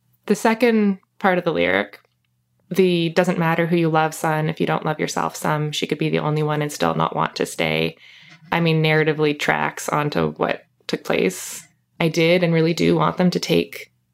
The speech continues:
like, loving care of themselves. And so that piece also, like, hits really close for me in terms of more thinking about them, like, wanting them to love themselves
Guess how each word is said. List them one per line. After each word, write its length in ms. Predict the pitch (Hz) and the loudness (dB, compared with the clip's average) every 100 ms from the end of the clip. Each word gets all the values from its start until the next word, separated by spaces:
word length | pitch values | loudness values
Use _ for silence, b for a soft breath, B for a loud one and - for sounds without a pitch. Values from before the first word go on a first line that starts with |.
| _ - | _ -4
like, 160 | 170 | -4
loving 540 | 160 160 165 165 165 160 | -2 -2 0 0 0 -4
care 320 | - 160 170 | -4 -2 0
of 120 | 196 | 0
themselves. 640 | 220 220 220 254 285 - - B B B B B _ | 0 2 0 0 -4 -10 -16 B B B B B _
And 160 | 180 175 | 0 0
so 840 | - 190 170 165 160 160 160 160 - _ _ _ _ _ _ _ _ _ | -2 0 2 4 4 4 0 -4 -12 _ _ _ _ _ _ _ _ _
that 340 | 180 170 170 - _ | 2 2 2 -4 _
piece 720 | - 170 151 - - - - _ _ _ _ - | -2 0 0 -4 -12 -14 -16 _ _ _ _ -4
also, 400 | 160 160 - 156 | -4 -2 0 2
like, 300 | 156 - - - | 2 0 -6 -8
hits 480 | - 175 - - | -4 -4 -4 -4
really 220 | 170 151 151 | 0 2 0
close 300 | 160 151 - | 0 -2 -2
for 100 | 156 | 0
me 160 | 147 | 0
in 120 | 147 | 0
terms 280 | 147 151 151 | 0 -2 0
of 380 | 165 78 - - _ _ _ _ _ _ | 0 0 -4 -18 _ _ _ _ _ _
more 320 | 196 208 262 285 | 4 6 4 4
thinking 320 | 233 202 196 | 2 2 2
about 220 | 170 160 | 2 2
them, 400 | 160 156 - 185 | 2 0 -2 -4
like, 180 | 185 170 | -4 0
wanting 340 | 170 165 160 | 0 2 0
them 240 | 151 151 175 | 0 0 0
to 100 | 190 | 2
love 360 | 196 196 - | 2 0 -4
themselves 760 | 202 202 214 208 208 - - | -2 2 2 2 -2 -8 -14